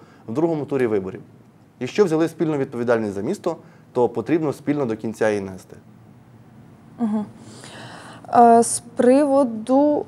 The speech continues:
Speaker 2: е, виконкому, ще нового вже, точніше. Якщо не помиляюся, обіцяні десять днів, е, на створення нового складу вже мину-, минають або й минули. Здається, уже
Speaker 1: Минули.
Speaker 2: сьогодні минув
Speaker 1: Так,
Speaker 2: цей
Speaker 1: минули.
Speaker 2: день.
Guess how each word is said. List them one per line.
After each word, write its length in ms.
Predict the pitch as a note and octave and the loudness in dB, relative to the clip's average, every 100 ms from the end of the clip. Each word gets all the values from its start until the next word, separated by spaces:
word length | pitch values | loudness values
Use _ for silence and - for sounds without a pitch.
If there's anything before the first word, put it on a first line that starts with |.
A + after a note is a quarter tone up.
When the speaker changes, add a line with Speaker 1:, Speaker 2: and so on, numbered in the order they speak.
| - | 0
Speaker 2:
е, 40 | |
виконкому, 960 | A#3 A3 B3 C4 B3+ B3+ B3+ A#3 G3 F3+ | 0 2 0 0 -2 0 0 0 -2 -6
ще 540 | - - - - A3+ F#3+ | -10 -14 -12 0 0 2
нового 520 | G3+ A#3 G#3+ A#3+ F#3 F#3 | 0 0 2 2 2 0
вже, 240 | F3+ F#3 | -4 -6
точніше. 580 | G3 - G3+ G3+ - - | -6 -10 -10 -12 -10 -8
Якщо 300 | G#3 - D4+ | -8 -4 -2
не 100 | E4 | -2
помиляюся, 580 | B3+ B3 C4 E4+ - - | 0 2 4 2 0 -2
обіцяні 600 | A#3 A3 A3+ - F#3 F#3+ | 0 0 -2 -6 -10 -4
десять 380 | G#3+ G#3+ A3 | -4 -2 -2
днів, 200 | G#3 G4 G4+ - | 0 -2 -4 -6
е, 20 | - G#3+ G3+ | -2 0 0
на 160 | A3 A3+ | 0 0
створення 480 | A3+ A#3+ G#3 G3+ G3 | 2 4 4 2 -2
нового 340 | G3+ G3 G3 | -2 -2 -4
складу 380 | - A#3+ D#4+ C4 | -2 0 0 0
вже 180 | A#3 C4 | 0 0
мину-, 420 | C4 B3+ D4 D4+ - | 2 2 2 0 -4
минають 540 | A3 G#3 G#3+ D4 D#4+ | -4 -2 -2 -2 -2
або 180 | A#3 B3+ | 0 2
й 60 | |
минули. 460 | C4 C4+ C4+ G#3 G#3 - | 4 6 4 4 -4 -10
Здається, 420 | G#3+ A3 A#3 A3+ | -4 -2 0 -2
уже 260 | G#3+ G#3+ G#3 | -4 -4 -2
Speaker 1:
Минули. 160 | G#3+ A3+ | -4 0
Speaker 2:
сьогодні 320 | G#3+ A3+ A3+ | 2 2 2
минув 220 | A#3 G#3 | 0 -2
Speaker 1:
Так, 100 | F#3 | -4
Speaker 2:
цей 120 | - | -6
Speaker 1:
минули. 140 | G#3 G3 | -4 -4
Speaker 2:
день. 80 | G3 | -8